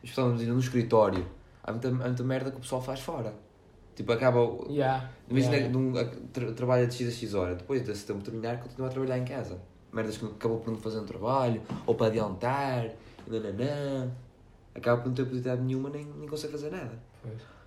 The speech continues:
Speaker 1: Resumindo, não quero crescer, <laughs> porque
Speaker 2: Sim,
Speaker 1: senão,
Speaker 2: exatamente.
Speaker 1: não, tipo, a vida fica pior.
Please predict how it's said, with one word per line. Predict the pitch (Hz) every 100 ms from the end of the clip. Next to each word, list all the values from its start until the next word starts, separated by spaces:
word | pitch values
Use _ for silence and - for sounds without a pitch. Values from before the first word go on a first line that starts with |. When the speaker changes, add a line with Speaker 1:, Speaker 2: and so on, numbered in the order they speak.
| -
Speaker 1:
Resumindo, | - 123 113 98 87 87
não | 107 120 131
quero | 131 139
crescer, | 123 - 170 135 - - 190
<laughs> | 240 233
porque | - 123
Speaker 2:
Sim, | 139
Speaker 1:
senão, | 139 139 123
Speaker 2:
exatamente. | 123 131 131 151
Speaker 1:
não, | 156 139 135 - - - - - -
tipo, | - - 156
a | 151
vida | 151 156
fica | 160
pior. | 156 165 107